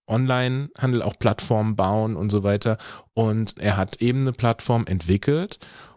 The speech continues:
wo du deine Interessen eingeben kannst. Für was interessiere ich mich und, äh, wo habe ich vielleicht auch Schwierigkeiten, jemanden zu finden, mit dem ich darüber sprechen kann, und wird dann an entsprechende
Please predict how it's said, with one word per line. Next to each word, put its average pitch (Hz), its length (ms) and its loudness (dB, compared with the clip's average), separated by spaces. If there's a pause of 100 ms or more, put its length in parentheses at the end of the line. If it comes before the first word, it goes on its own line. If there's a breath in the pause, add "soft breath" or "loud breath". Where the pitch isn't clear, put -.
(240 loud breath)
wo 101 300 0
du 160 440 -2 (180)
deine 104 260 0
Interessen 131 540 0 (120)
eingeben 139 580 0
kannst. 151 460 0 (340)
Für 101 140 2
was 92 180 0
interessiere 113 420 2
ich 127 140 -4
mich 123 380 0
und, 98 280 -2
äh, 95 180 0
wo 101 100 2
habe 101 140 0
ich 104 100 0
vielleicht 98 340 0
auch 92 60 -2
Schwierigkeiten, 117 500 0
jemanden 98 220 0
zu - 80 0
finden, - 260 0
mit 101 160 0
dem 104 140 2
ich 98 80 -2
darüber 90 320 2
sprechen 113 400 0
kann, 135 300 0 (460 loud breath)
und 101 180 0
wird 120 200 2
dann 131 200 2
an - 160 -2
entsprechende 120 800 0